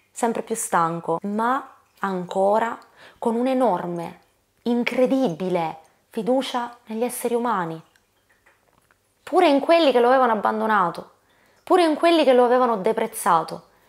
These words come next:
continua a scrivere fino all'ultimo che l'umanità è buona e gentile. Mamma mia, guardate quanto <laughs> mi sono ritrovata a preparare, eh, questo video, ho detto: "Ma perché a me queste cose non le ha mai spiegate nessuno? Mm?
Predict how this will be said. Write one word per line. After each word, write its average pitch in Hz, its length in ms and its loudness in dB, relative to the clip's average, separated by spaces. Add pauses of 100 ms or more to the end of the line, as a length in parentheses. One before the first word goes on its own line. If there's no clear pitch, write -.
continua 302 400 0
a - 20 -4
scrivere 220 400 0
fino 214 160 -6
all'ultimo 240 600 -4 (420)
che 240 140 -2
l'umanità 233 600 0 (120)
è 202 140 -12
buona 170 640 0
e 196 120 -4
gentile. 175 520 -6 (400)
Mamma 208 200 2
mia, 190 160 2
guardate 175 360 2
quanto 226 260 0 (160)
<laughs> - 160 -20
mi 269 80 -2
sono 262 440 0 (420)
ritrovata 302 340 4
a - 40 0
preparare, 202 600 0
eh, 180 180 2
questo 190 320 0
video, 233 260 2
ho - 20 -2
detto: 170 320 -4
"Ma 160 200 -6 (400)
perché - 280 0
a 277 100 2
me 175 160 -2
queste 170 240 -6
cose 175 220 -2
non 160 100 -2
le 160 60 -2
ha - 20 -4
mai 165 140 -2
spiegate 165 340 -6
nessuno? - 680 -4 (140)
Mm? 233 60 0